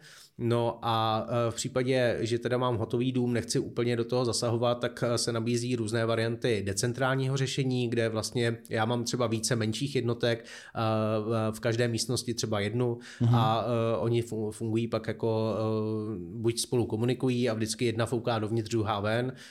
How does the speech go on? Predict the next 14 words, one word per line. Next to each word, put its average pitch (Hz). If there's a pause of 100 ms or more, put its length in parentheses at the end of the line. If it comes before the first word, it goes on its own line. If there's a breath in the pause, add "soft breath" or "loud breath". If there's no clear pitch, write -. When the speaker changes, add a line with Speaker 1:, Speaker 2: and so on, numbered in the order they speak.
(140)
Speaker 1:
a, 110
a 104
takhle 110
se 104
střídají, 127
anebo 113
ta 117
jedna 110
jednotka 117
v -
podstatě 113
má, 110
že 117
fouká, 107